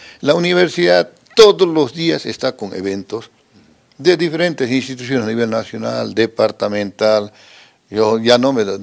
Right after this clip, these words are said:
hay veces que no nos da tiempo para poder asistir a los actos de inauguración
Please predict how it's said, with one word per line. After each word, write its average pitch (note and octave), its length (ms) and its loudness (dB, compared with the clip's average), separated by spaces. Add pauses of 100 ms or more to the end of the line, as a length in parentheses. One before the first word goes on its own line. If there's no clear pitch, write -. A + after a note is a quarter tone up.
(160)
hay A#2+ 100 -2
veces A#2+ 280 -4
que - 120 -2
no B2 160 -2
nos A#2 160 -4
da A#2 100 2
tiempo C#3+ 480 -2
para G2 180 -2
poder G#2 340 -2
asistir C#3 520 -6
a B2 60 -2
los F2+ 220 -16
actos G#2+ 360 -4
de F#2 80 -10
inauguración G#2 840 -6